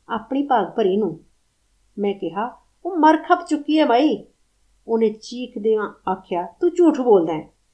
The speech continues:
ਇਸ ਵੇਰਾਂ ਮੈਂ ਉਹਨੂੰ ਪੂਰਾ ਯਕੀਨ ਦਿਵਾਉਣ ਖਾਤਰ ਕਿਹਾ, "ਮੈਂ ਖੁਦਾ ਦੀ ਕਸਮ ਖਾ ਕੇ ਕਹਿਣਾ, ਉਹ ਮਰ ਚੁੱਕੀ ਹੈ।" ਇਹ ਸੁਣਦਿਆਂ ਹੀ ਪਗਲੀ ਚੌਂਕ ਵਿੱਚ ਢੇਰੀ ਹੋ ਗਈ।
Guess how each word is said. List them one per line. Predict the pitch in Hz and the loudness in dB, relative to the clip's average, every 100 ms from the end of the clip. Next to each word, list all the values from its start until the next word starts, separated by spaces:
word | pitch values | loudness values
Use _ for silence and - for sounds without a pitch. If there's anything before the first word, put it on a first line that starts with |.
| _ _ - | _ _ -8
ਇਸ | 233 - 208 | -8 -6 -4
ਵੇਰਾਂ | 185 170 156 - _ _ 220 | -2 -2 -4 -8 _ _ -4
ਮੈਂ | 214 214 | 0 2
ਉਹਨੂੰ | 214 202 202 | 0 -2 -6
ਪੂਰਾ | 214 208 196 | -6 -2 -2
ਯਕੀਨ | 190 180 220 233 254 208 | -4 -12 -6 -4 -2 -2
ਦਿਵਾਉਣ | 180 175 170 | -2 -2 -2
ਖਾਤਰ | 175 170 208 | -4 -2 -4
ਕਿਹਾ, | 208 160 - - _ - | -4 -6 -8 -14 _ -6
"ਮੈਂ | 262 277 277 | 2 2 2
ਖੁਦਾ | - 233 247 | -4 4 6
ਦੀ | 240 262 | 6 0
ਕਸਮ | - - 262 285 277 | -6 0 2 4 2
ਖਾ | 254 226 | 4 2
ਕੇ | 226 214 | 2 0
ਕਹਿਣਾ, | 202 196 180 175 - 311 | 2 4 2 -2 -8 -4
ਉਹ | |
ਮਰ | 302 320 | 4 4
ਚੁੱਕੀ | 302 285 - 226 180 | 4 -2 -4 0 0
ਹੈ।" | 143 - _ _ _ _ _ - | -2 -8 _ _ _ _ _ -4
ਇਹ | 247 | -4
ਸੁਣਦਿਆਂ | - 196 185 185 190 | -2 -2 -2 -2 -4
ਹੀ | 175 165 _ _ - | -6 -16 _ _ -2
ਪਗਲੀ | 202 180 180 180 180 _ | -2 0 -2 -4 -6 _
ਚੌਂਕ | 180 170 165 170 | -2 -2 -2 -8
ਵਿੱਚ | 165 - - | -10 -14 -2
ਢੇਰੀ | 220 180 190 | 2 2 0
ਹੋ | 190 135 | -6 -8
ਗਈ। | 110 | -12